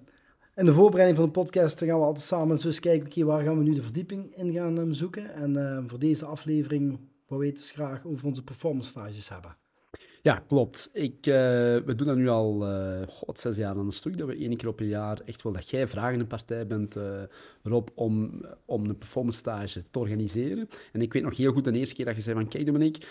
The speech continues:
Speaker 2: hebt het altijd met sporters gedaan. Eh, laat ons dan, laat dan, laat dat nu eens doen voor mij, als zijnde ondernemer, hè. Organiseer maar eens twee of drie dagen."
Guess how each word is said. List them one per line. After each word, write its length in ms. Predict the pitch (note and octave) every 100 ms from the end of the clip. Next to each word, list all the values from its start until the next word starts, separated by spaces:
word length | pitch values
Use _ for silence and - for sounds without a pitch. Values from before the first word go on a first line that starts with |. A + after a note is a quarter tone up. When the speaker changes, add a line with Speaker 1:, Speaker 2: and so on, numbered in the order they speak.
| -
Speaker 2:
hebt 120 | -
het 120 | -
altijd 220 | A2+ G#2+
met 100 | G#2+
sporters 480 | - - C3+ - E3
gedaan. 480 | E3 D#3 D#3 F#3 G#3 - - _
Eh, 120 | - -
laat 200 | A#2+ A#2
ons 100 | A2
dan, 260 | A2+ A2 -
laat 160 | A2
dan, 200 | A2+ G#2 - _
laat 160 | G#2+
dat 100 | G#2
nu 60 | G#2+
eens 140 | G#2
doen 180 | - A2+
voor 100 | G2+
mij, 360 | F#2 F2+ G2+ C#3+
als 120 | A2
zijnde 240 | A#2 A2
ondernemer, 580 | - G#2+ G#2 F#2 G#2+ C#3 C3
hè. 100 | C#3+
Organiseer 460 | A#2 G#2 F#2 G#2+
maar 80 | A#2
eens 120 | A2
twee 200 | - A2+
of 60 | A2
drie 180 | G#2+ A2+
dagen." 500 | F#2 F#2 B2 F#3+